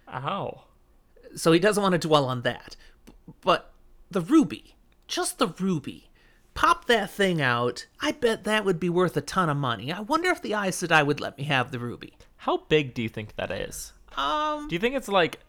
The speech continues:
Speaker 1: like a little tiny earring-sized gem that's part of it, or it's like a thumb-sized, or like a full-on fist?
Speaker 2: <laughs> No. That'd be kinda bulky on the hilt of a dagger.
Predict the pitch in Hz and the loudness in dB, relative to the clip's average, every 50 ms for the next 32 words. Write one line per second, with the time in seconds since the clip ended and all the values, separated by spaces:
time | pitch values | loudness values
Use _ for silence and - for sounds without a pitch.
0 | _ - - - - - 135 127 123 117 120 123 139 147 151 143 - - - 139 | _ -20 -20 -14 -4 -2 0 2 2 2 4 2 4 4 2 2 0 -4 -2 -2
1 | 139 143 139 135 135 131 127 - - - 120 123 131 135 143 147 143 139 139 - | 0 0 0 0 0 0 -2 -2 -4 -2 0 2 2 4 2 0 0 -2 -4 0
2 | - 143 139 139 135 131 120 117 110 - 131 127 131 131 131 131 131 127 127 120 | 2 4 4 4 2 0 -2 -8 -6 0 2 2 4 2 2 0 -2 -2 0 0
3 | 117 - - - - - - - 156 165 156 156 147 156 160 156 147 147 - - | 0 0 -2 -12 -12 -4 4 6 6 6 6 2 2 2 4 4 4 2 2 2
4 | 127 120 120 113 - - - 117 117 110 104 - - - - - - - - 123 | 2 2 2 2 0 -4 -2 0 2 2 0 -2 -12 -18 -20 -20 -10 -8 -8 -8
5 | - - - - - 143 147 147 147 147 139 - - 147 135 135 135 131 135 131 | -8 -12 -6 2 4 4 4 4 0 -4 -6 -2 0 2 2 4 4 2 2 2
6 | 131 131 131 131 135 - - - 131 131 143 139 147 131 - - - - - - | 0 0 -2 -4 -6 -6 0 2 6 6 6 6 4 0 0 -2 -16 -20 -8 -2
7 | - 202 190 175 175 170 160 151 143 139 123 123 123 - - - - - - - | 0 2 4 8 8 10 10 10 8 6 4 2 -6 -10 -16 -18 -20 -20 -12 0
8 | - 160 - - - - - - - - - - - - _ _ _ - - - | 0 0 0 0 -8 -8 -8 -8 -8 -8 -8 -12 -14 -14 _ _ _ -20 -20 -20
9 | - - - - - 175 - - 220 208 190 - - - - - - - - - | -16 -12 -10 -8 -8 -8 -2 0 2 2 2 0 -2 -6 -6 -6 -16 -20 -20 -20
10 | - - - - - - - - - - 277 262 226 220 247 - - 294 214 190 | -20 -20 -20 -20 -20 -20 -20 -10 -2 0 0 2 2 0 -2 0 2 4 4 4
11 | 170 180 175 156 156 160 160 - 175 147 139 139 139 139 117 120 147 135 131 - | 4 6 6 6 6 6 4 4 4 6 6 6 6 4 4 4 4 4 2 -2
12 | 147 120 127 - - 113 107 104 - - | -2 -2 -2 -2 -2 -2 -2 -4 -6 -8